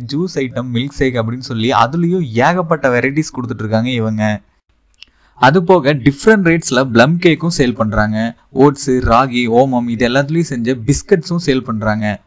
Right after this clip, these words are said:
ஹோம்மேட் சாக்லேட்ஸ் எல்லாம் இவங்களே ஓனா மேக் பண்றாங்க. Lovers and family members ஸ்பெஷல் டேவை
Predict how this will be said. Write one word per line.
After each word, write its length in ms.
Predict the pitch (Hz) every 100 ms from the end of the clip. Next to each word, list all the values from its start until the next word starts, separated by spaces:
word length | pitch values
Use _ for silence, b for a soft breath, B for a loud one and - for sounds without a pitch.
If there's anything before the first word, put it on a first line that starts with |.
| -
ஹோம்மேட் 480 | 160 180 175 156 139
சாக்லேட்ஸ் 420 | 127 131 139 135 117
எல்லாம் 200 | 113 127
இவங்களே 400 | 117 151 151 131 131 120
ஓனா 200 | 151 165 143
மேக் 200 | 123 -
பண்றாங்க. 460 | 117 110 107 107 107 - _ _ _ _ _ - 123
Lovers 340 | 147 175 202 202
and 80 | 170
family 300 | 139 143 156 147
members 320 | 120 110 127 - -
ஸ்பெஷல் 360 | - 135 208 202
டேவை 180 | 175 139